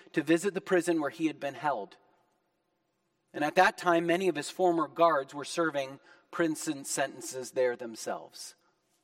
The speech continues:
If he were serious about forgiving people, he would know it by what would happen when he visited that prison, where all of Japan's convicted war criminals were living in one place.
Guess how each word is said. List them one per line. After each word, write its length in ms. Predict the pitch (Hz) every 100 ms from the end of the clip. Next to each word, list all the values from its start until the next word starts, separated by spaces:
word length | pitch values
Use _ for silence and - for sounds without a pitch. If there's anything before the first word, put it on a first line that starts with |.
| _ _ _ _ _ _ _ _ _ _ _ _ _ -
If 120 | -
he 120 | 156
were 120 | 180
serious 640 | - - 220 185 117 120 -
about 320 | 143 135 -
forgiving 400 | - 135 180 165
people, 500 | 110 120 - 101 90 _ _ _ _ _ _
he 180 | 135
would 140 | 131 143
know 240 | 185 151
it 180 | 117 -
by 120 | 127
what 200 | 123 147
would 100 | 143
happen 580 | - 185 170 123 113 123 _ _ _ _
when 140 | 127 123
he 120 | 131
visited 640 | 156 160 127 110 107 104 _ _ _ _ _ -
that 180 | -
prison, 380 | - 139 104 87 - _ _ _ _ -
where 160 | 123 -
all 220 | 151 170
of 100 | 160
Japan's 480 | 151 - 165 143 -
convicted 480 | 151 160 - 143
war 240 | 135 156 170
criminals 680 | - 170 127 101 101 - - _ _ -
were 100 | 127
living 300 | 123 117 107
in 140 | 107 107
one 200 | 110 107
place. 560 | - 101 - - -